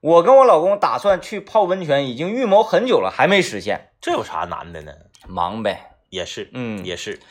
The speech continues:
Speaker 1: 你看我，我，我那次这个去，呃，泡温泉还是啥呢？赶上下班晚上去。
Speaker 2: 嗯。嗯，嗯，嗯，嗯。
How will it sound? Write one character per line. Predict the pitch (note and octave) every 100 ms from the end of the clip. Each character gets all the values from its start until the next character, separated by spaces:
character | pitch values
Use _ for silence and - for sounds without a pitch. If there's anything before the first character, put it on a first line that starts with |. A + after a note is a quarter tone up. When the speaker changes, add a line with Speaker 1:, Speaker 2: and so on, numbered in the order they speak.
| -
Speaker 1:
你 | B2
看 | D#3 D#3+
我， | A#2+ A2+
我， | G#2+ A2+ A2+ -
我 | A2+
那 | B2+ E3
次 | D#3+ D#3 B2+ A2 G#2
这 | - A2+
个 | G#2
去， | G#2 - A2+ G#2 G2 F#2 F2 - _ _ _
呃， | F#2 F#2 F#2 F#2
泡 | - - A2
温 | G2+ G2+
泉 | F#2+ E2 F2 - _
还 | - F#2+
是 | G2+
啥 | F#2+
呢？ | E2 F2+ -
赶 | G#2
上 | A2
下 | G2+ D3+
班 | C#3+ D#3 A#2+
晚 | A#2+ - -
上 | A2
去。 | A2 D3 F#2+ -
Speaker 2:
嗯。 | C3+ A2+
嗯， |
嗯， | F2
嗯， | E2
嗯。 | -